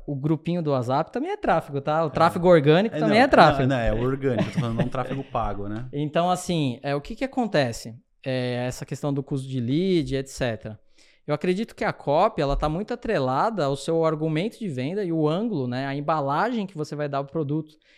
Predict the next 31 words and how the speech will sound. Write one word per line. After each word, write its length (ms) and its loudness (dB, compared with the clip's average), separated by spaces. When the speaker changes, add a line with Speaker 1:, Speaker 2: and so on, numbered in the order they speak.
Speaker 1:
Então, 180 -4
pegando 360 2
esse 160 -2
exemplo 400 0
da, 500 0
da 240 -8
menina 320 -2
que 80 -12
tinha 200 -8
agência 380 -6
de 80 -8
viagens, 720 -6
é, 320 -2
ela 200 0
precisa 500 -6
empacotar 720 -2
de 100 -4
uma 220 -4
forma, 580 -2
primeiro, 540 -4
o 60 -4
produto 420 -6
dela, 560 -2
ao 180 0
ponto 420 -6
que 80 -10
ela 100 -6
consiga 440 -8
quebrar 520 0
essas 200 -8
objeções. 680 -8